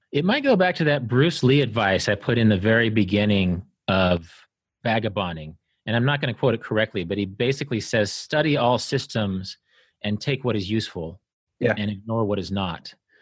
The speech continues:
Speaker 1: And so I think what's happened in this, in, in this information age is that there's a lot of good, just sort of philosophical and spiritual life, life advice that we've packaged for each other.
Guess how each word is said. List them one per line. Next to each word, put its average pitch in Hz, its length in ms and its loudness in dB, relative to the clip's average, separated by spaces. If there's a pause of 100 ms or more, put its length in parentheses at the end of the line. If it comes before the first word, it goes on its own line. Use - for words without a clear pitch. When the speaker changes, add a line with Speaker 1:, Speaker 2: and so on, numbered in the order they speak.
(520)
Speaker 1:
And 139 140 2
so 185 80 2
I 165 40 2
think 269 180 -4
what's 160 180 2
happened 131 460 0
in 139 140 0
this, 135 220 2
in, 160 140 -4
in 151 100 0
this 131 120 2
information 156 540 0
age 113 180 -2
is 113 140 -2
that 123 140 -4
there's 120 180 0
a 113 40 2
lot 123 260 2
of 107 200 0
good, 120 460 2 (220)
just 113 200 0
sort 131 120 4
of 104 60 2
philosophical 120 680 0
and 95 120 2
spiritual 113 500 2
life, 120 320 2 (160)
life 131 300 0
advice 98 560 -8 (480)
that 135 160 0
we've 143 200 4
packaged - 520 -2
for 117 140 -8
each 98 220 -6
other. - 320 -8